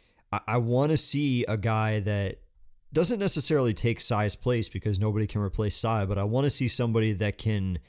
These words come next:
have the same impact that he did. When he stepped on the court,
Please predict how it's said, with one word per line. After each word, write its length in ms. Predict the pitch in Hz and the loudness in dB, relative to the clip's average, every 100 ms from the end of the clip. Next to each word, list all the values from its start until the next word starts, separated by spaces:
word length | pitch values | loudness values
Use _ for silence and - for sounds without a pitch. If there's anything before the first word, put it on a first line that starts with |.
| _ - | _ -4
have 240 | 120 123 | -2 0
the 80 | 110 | 0
same 340 | - 120 101 | 2 2 0
impact 460 | 90 101 98 87 - | -2 0 0 -2 -4
that 120 | 82 | -6
he 180 | 78 95 | -4 -4
did. 320 | 87 82 76 - _ _ _ | -2 -4 -6 -12 _ _ _
When 100 | 101 | -2
he 80 | 104 | 0
stepped 260 | - 123 | 0 0
on 120 | 120 110 | 0 -2
the 60 | |
court, 460 | - 117 113 110 | 0 2 2 0